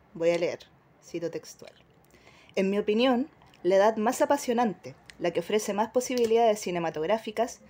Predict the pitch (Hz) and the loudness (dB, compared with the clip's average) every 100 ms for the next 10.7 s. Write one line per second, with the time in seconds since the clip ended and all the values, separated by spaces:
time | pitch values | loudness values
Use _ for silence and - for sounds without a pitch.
0 | - - - 175 185 185 240 277 - 202 | -20 -20 -14 -4 -2 2 4 2 0 -4
1 | 190 185 190 262 - 277 - 208 214 233 | -4 -6 -2 -4 -2 -4 -2 -2 -2 -4
2 | 226 240 170 147 147 - - _ _ - | -4 -4 -4 -6 -12 -16 -20 _ _ -20
3 | - 165 175 208 208 202 - 165 202 202 | -2 2 4 6 4 2 -4 -2 -2 0
4 | 214 220 220 - 135 127 - - _ _ | 2 0 -2 -6 -10 -10 -16 -20 _ _
5 | _ - 160 160 185 202 202 196 - 131 | _ -6 -4 0 2 4 2 -2 -8 -12
6 | - - - _ _ _ _ _ - - | -14 -18 -20 _ _ _ _ _ -20 -8
7 | 156 196 254 - 277 240 - 247 - - | -2 0 0 0 -2 -2 -6 -10 -12 -20
8 | - 165 175 180 185 226 240 262 214 190 | -8 0 2 2 2 -2 -2 -2 -2 0
9 | 196 220 226 208 196 170 175 214 220 202 | 2 2 2 -2 -4 -4 -2 -4 2 2
10 | 180 175 156 - 233 - - | 2 -4 -12 -10 -10 -10 -16